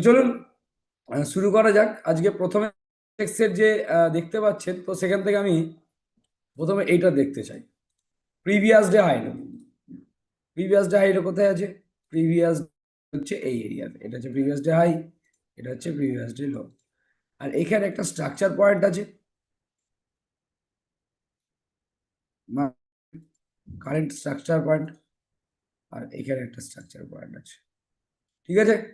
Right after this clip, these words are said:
তার মানে তিরাশি হাজার পাঁচশো নিচের এই সাপোর্ট এরিয়া, যতক্ষণ না এর নিচে ব্রেক করে মার্কেট যাচ্ছে, ততক্ষণ পুট বাইং এর কোনো কথা আমি ভাববই না। হ্যাঁ,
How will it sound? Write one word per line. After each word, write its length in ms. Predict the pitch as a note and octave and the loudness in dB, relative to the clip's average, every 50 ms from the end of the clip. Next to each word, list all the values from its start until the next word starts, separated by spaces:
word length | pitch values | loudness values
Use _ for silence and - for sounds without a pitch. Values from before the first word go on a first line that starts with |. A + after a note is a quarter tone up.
| - _ _ _ _ _ _ _ _ _ | -20 _ _ _ _ _ _ _ _ _
তার 100 | - D#3+ F3 | 0 2 2
মানে 120 | G#3 A3 G#3 - F3+ | 4 4 2 2 2
তিরাশি 400 | G#3 G#3 A3+ A3+ A3 - A#3 A#3+ A3+ A3+ | 2 4 4 4 4 4 6 6 8 8
হাজার 340 | A3+ A3+ A3+ A3+ A3+ A3+ A3+ A3+ - - _ _ _ _ _ _ _ _ _ _ _ _ _ _ _ _ _ _ - | 8 8 8 8 8 8 6 4 2 -6 _ _ _ _ _ _ _ _ _ _ _ _ _ _ _ _ _ _ -4
পাঁচশো 460 | F3+ G3+ F#3 - - - - A#3 A3+ A#3 A3+ A3+ - - - _ _ _ _ _ _ _ _ _ _ _ - | -2 -2 -2 -4 -6 -2 2 4 4 4 4 2 -2 -8 -16 _ _ _ _ _ _ _ _ _ _ _ -4
নিচের 440 | F3 F3 F#3 F#3 - - A3 A3 A3 G#3+ - - _ _ _ _ _ _ _ _ _ _ _ _ _ _ _ _ _ - | -2 -2 0 0 2 4 4 4 4 2 0 -8 _ _ _ _ _ _ _ _ _ _ _ _ _ _ _ _ _ -2
এই 220 | F3+ G3 G#3+ A3 A3 G#3+ - - - _ _ - - - | 0 2 2 2 0 -2 -4 -10 -20 _ _ -20 -8 -4
সাপোর্ট 340 | - E3 D#3+ F#3+ G3+ G#3+ G3+ G#3 G3+ | -4 -2 -2 0 -2 0 2 0 0
এরিয়া, 260 | F3+ E3+ D3 C#3 - - - - _ _ _ _ _ _ _ _ _ _ _ _ _ _ _ _ C3+ | 0 0 -2 -4 -6 -12 -16 -20 _ _ _ _ _ _ _ _ _ _ _ _ _ _ _ _ -10
যতক্ষণ 340 | A#2+ E3+ F3 G3+ F#3 G3+ A3 G#3 A3+ | -8 -6 -4 -2 0 0 2 2 2
না 60 | G#3+ G#3+ - F#3+ G3+ | 0 0 4 6 6
এর 120 | G#3+ G#3+ G#3+ G#3 F#3 F#3+ | 8 8 6 4 2 0
নিচে 280 | G3 G3 E3+ - A#3 A#3 G#3 F3 | -2 -4 0 2 4 4 4 4
ব্রেক 180 | F3 G3 F#3 - - - | 2 2 0 0 -2 -2
করে 140 | G#3 G#3 G#3 G3 F#3+ | -2 0 0 -2 -2
মার্কেট 280 | F#3 F#3 F3 G3+ G3 F3 E3+ | -4 -4 -4 -4 -2 0 -2
যাচ্ছে, 180 | F#3+ F3+ - A3 G#3 | -2 -2 -2 -2 -2
ততক্ষণ 280 | G3 F#3+ G3 G#3+ G#3 E3+ - | 0 0 0 -2 -2 -4 -4
পুট 140 | F#3+ G3+ F3+ F3 F3 | -4 -2 -2 0 2
বাইং 180 | G3+ G3+ G3 G3+ G#3 | 2 2 0 0 -2
এর 60 | G3 F3 G3+ | -2 -2 -2
কোনো 160 | G3+ G#3 G#3 G#3 G#3 G3 - - _ _ _ _ _ _ - | 0 0 0 0 0 -2 -8 -14 _ _ _ _ _ _ -2
কথা 200 | D3 E3 D#3+ G3+ F#3+ | -2 0 2 2 0
আমি 100 | F#3+ G#3 F#3 C#3 | 0 -2 -2 0
ভাববই 380 | E3+ E3+ D#3 C#3+ D3+ F3 E3 D3 - | -2 -2 -2 -2 -2 -2 -2 -2 -4
না। 60 | - - - - - _ _ _ _ _ _ _ _ _ _ _ _ _ - | -8 -14 -20 -20 -20 _ _ _ _ _ _ _ _ _ _ _ _ _ -8
হ্যাঁ, 180 | C3+ C3+ - | -8 -6 -8